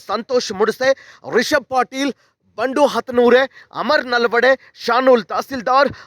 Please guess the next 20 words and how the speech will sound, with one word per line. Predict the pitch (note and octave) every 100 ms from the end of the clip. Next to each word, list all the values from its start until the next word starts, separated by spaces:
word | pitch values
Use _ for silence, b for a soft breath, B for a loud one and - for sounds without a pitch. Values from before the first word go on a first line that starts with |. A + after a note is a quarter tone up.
| -
ಅವಿನಾಶ್ | G#3+ D4 D4+ D4 - F#3
ನಲ್ವಡೆ, | A3+ A#3+ A#3+ C#4 B B B2
ದಿಲೀಪ್ | A3 D4+ E4 -
ಹೊಸ್ಮನಿ, | A#3 - A3+ A#3+ D4 B B C#3
ಮಹೇಶ್ | A3+ C#4 C4 - -
ಹಟ್ಟಿಹೊಳಿ, | - C#4+ C#4 C4+ D4 B B _
ಸುರೇಶ್ | - C#4+ D#4+ - -
ಹುಂಚಾಳೆ, | B3+ - B3+ B3 C#4 B B _ D4+
ಬಸವರಾಜ್ | - E4 D#4+ D#4+ -
ಕೋಳಿ, | C#4 B3 B3 C#4 B _ A#2+
ಗ್ರಾಮ | A#3 C#4 C#4 C4+
ಪಂಚಾಯತ್ | B3+ B3+ A#3+ A3+ - A3
ಅಧ್ಯಕ್ಷರಾದ | C#4 - C4 B3 A#3+ D4 -
ತಸ್ವೀನ್ | A3+ - C4+ A#3+ A3
ಬಾನು | A#3 A3+ G#3+
ಮುಲ್ಲಾ, | A#3+ C#4 D4+ B B _
ಗ್ರಾಮ | B3 C#4+ D4 -
ಪಂಚಾಯತ್ | B3 - A#3+ A#3 - A3
ಉಪಾಧ್ಯಕ್ಷರಾದ | C#4+ C#4 B3+ - A#3+ A#3 A3 C#4
ಸುನೀತಾ | - A3+ C4+ B3+